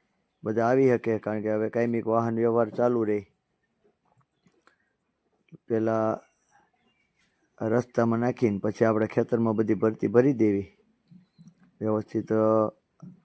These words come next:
રસ્તો થઈ જાય. એટલે જો આ બધા ટ્રેક્ટરને આપણે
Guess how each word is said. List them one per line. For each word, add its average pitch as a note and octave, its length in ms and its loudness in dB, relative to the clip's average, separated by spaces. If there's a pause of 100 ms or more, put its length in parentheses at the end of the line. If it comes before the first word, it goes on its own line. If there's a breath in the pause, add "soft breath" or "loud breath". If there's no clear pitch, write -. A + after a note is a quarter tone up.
(460)
રસ્તો G#2+ 360 -4
થઈ C3+ 260 2
જાય. G#2 140 2
એટલે - 1200 -14
જો G#2+ 180 0
આ G#2 120 0
બધા G2+ 220 -4
ટ્રેક્ટરને A2 560 -2
આપણે G#2+ 360 -2